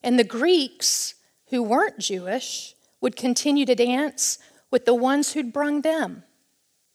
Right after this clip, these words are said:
both recognizing this one as Jesus the Christ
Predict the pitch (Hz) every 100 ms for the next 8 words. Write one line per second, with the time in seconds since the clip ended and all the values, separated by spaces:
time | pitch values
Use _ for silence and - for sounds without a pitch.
0 | _ _ _ _ _ _ _ - 285 339
1 | 349 - - 220 277 302 277 247 240 247
2 | 240 240 226 233 - - 254 269 180 185
3 | 214 _ _ _ _ _ _ - 226 208
4 | - 233 294 277 170 190 - - - _
5 | _ - - - 247 214 165 - - -